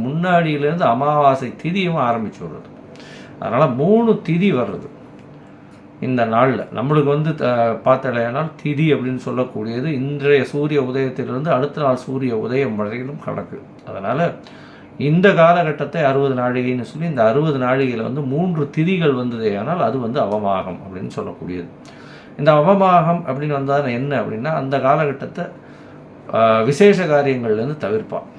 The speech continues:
அது வந்து நல்லதில்லை அப்படின்னு சொல்லக்கூடியது. சரி, இந்த வாரத்துல வரக்கூடிய ரா-, எந்தெந்த ராசிகளுக்கு சந்திராஷ்டமம் அப்படின்னு பார்ப்போமே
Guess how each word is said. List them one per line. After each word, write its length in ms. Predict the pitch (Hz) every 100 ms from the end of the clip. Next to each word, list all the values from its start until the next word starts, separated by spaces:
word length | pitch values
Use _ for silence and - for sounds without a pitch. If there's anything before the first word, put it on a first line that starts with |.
| - 107
அது 80 | 107
வந்து 140 | 104 151
நல்லதில்லை 500 | 104 107 104 101 95 85 -
அப்படின்னு 320 | 90 101 135
சொல்லக்கூடியது. 540 | 104 90 82 80 80 76 - - - - - - - - - - - - - - - - - - - -
சரி, 180 | 156 - 151
இந்த 140 | 180 196 156
வாரத்துல 480 | 170 196 180 175 147
வரக்கூடிய 600 | 147 147 139 131 123 135 - - - - - - 104
ரா-, 180 | 107 117 120
எந்தெந்த 340 | 175 196 160 101
ராசிகளுக்கு 640 | 117 180 190 185 160 135 131 117
சந்திராஷ்டமம் 600 | 117 113 107 - 95 -
அப்படின்னு 360 | 120 127 123 107
பார்ப்போமே 400 | 117 - 101 104